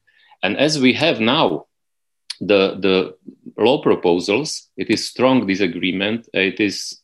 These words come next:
no unity how to change this. Which means the problem of, of this, and, and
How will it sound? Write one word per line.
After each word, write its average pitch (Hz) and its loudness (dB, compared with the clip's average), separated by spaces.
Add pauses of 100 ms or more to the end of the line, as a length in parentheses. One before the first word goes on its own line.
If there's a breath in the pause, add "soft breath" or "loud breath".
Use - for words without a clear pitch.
(100)
no 107 2
unity 101 4
how 104 -2
to 107 -4
change 98 -2
this. - -14 (800 loud breath)
Which 131 -2
means 120 2
the 104 -4
problem 185 2
of, 90 -4
of 104 -4
this, 120 -2
and, 113 0
and 139 0